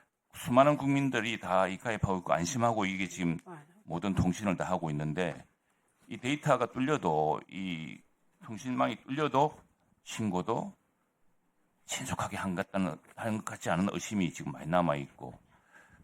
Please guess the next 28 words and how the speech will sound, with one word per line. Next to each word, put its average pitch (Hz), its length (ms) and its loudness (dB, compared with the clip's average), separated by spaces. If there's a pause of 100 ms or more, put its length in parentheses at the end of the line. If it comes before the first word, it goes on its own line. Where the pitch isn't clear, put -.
(220)
그냥, 127 460 6 (920)
그냥 135 200 4
그 151 120 2
시기만 143 460 4
좀 104 160 0
임기응변 117 400 2
넘어가려고 92 460 2
했더니 80 280 -8
아주 - 220 -4
이게 78 140 -6
큽니다. 80 480 -4
그런데 120 560 -2 (480)
미국 185 280 -2
통신사도 107 460 -2
많이 98 300 -4
당합니다. 82 880 -2 (580)
그런데 143 320 2
제가 127 420 2
두 131 220 -2
사장님께 113 440 2
여쭤보겠지만 92 840 0 (360)
혹시 - 200 0
이런 226 180 2
걸 214 100 2
회사에서 139 400 0
냅니까? 104 480 -2 (180)
에스케이티나 98 600 -6
케이티에서 104 580 -10